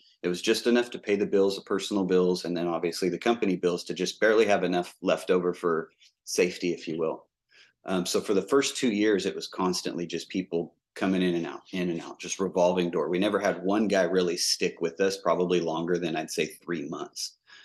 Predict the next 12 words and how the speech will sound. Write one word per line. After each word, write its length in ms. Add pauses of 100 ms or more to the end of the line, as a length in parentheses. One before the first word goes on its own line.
(120)
So 120
you 140
take 260
your 120
time 420
and 100
you 80
develop 480
these 220
people, 520 (460)
and 140
then 320